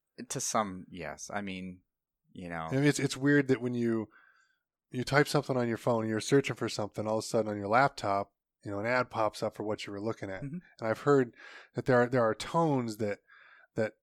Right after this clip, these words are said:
Speaker 2: are sent off by the devices that talk to each other that we can't hear as humans, but they can actually,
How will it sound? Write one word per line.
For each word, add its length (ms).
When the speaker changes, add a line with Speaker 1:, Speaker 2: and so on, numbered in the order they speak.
Speaker 2:
are 80
sent 240
off 220
by 160
the 80
devices 460
that 160
talk 300
to 120
each 180
other 200
that 160
we 180
can't 320
hear 240
as 100
humans, 520
but 100
they 100
can 140
actually, 580